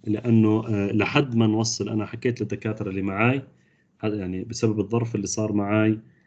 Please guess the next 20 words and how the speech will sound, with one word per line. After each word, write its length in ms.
آه، 1120
إنه 520
بجوز 300
أخلص 400
الت-، 240
لأنه 200
كان 200
مطلوب 360
إنه 340
الكويز 520
يكون 260
بالريكيرجن 680
والتري، 500
فأنا 160
قلت 280
لهم 320
حسب 400
ما 60
بوصل، 600
لأنه 480